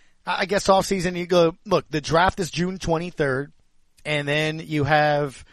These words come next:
N B A free agency start on August second, five P M. By the way, five P M is what I have written on my sticky note here. I learned from you. And, um,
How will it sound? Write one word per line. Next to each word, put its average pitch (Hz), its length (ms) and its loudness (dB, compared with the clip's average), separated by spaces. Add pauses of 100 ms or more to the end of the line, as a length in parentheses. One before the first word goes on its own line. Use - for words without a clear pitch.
(480)
N 170 140 0
B 170 200 0
A - 20 0
free 160 300 -4
agency 160 500 -6
start 156 280 -2
on 143 100 -4
August 147 380 -4
second, 151 420 -6
five 143 440 -4
P 139 200 -8
M. 104 220 -8 (260)
By 92 100 -18
the 92 80 -16
way, 90 140 -16
five 120 340 -8
P 113 180 -8
M 87 220 -18 (180)
is 101 160 -18
what 107 120 -8
I 104 80 -12
have 107 380 -14
written 123 260 -8
on 107 100 -14
my 101 100 -14
sticky 110 440 -12
note 98 160 -16
here. 92 180 -16
I 120 60 -12
learned 127 280 -6
from 117 180 -16
you. 104 180 -14 (600)
And, 123 240 -8
um, 117 340 -4